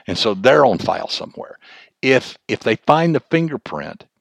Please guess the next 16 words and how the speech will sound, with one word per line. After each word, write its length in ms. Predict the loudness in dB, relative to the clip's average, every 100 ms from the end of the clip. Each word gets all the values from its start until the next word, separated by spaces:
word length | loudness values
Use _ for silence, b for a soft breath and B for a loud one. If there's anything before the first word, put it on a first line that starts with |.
| _ _ -6
and 120 | -2
they 80 | -2
run 220 | 2 2
it 100 | 2
through 140 | -2 -2
this 180 | 0
system 460 | 0 2 0 0 -4
and 80 | -4
they 80 | -4
get 160 | -4
a 40 | -2
match, 600 | -4 -4 -10 -12 -14 -14 _ _ _ _ _ _ _ _ -8
you 120 | -6
see 220 | -4 -4
how 200 | -2 0
that, 220 | 0 -4